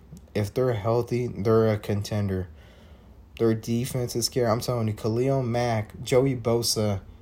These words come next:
needed Khalil Mack on that edge. I mean, Khalil Mack has been a game changer for the Chargers on defense. Uh, they have injuries, obviously, J C Jackson, Justin Herbert, but I think they'll be fine.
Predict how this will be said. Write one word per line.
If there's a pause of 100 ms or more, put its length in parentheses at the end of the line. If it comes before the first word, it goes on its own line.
(360)
needed
Khalil
Mack
on
that
edge.
I
mean,
Khalil
Mack
has
been
a
game
changer
for
the
Chargers
on
defense. (400)
Uh, (420)
they
have
injuries,
obviously,
J
C
Jackson, (440)
Justin
Herbert,
but
I
think
they'll
be
fine.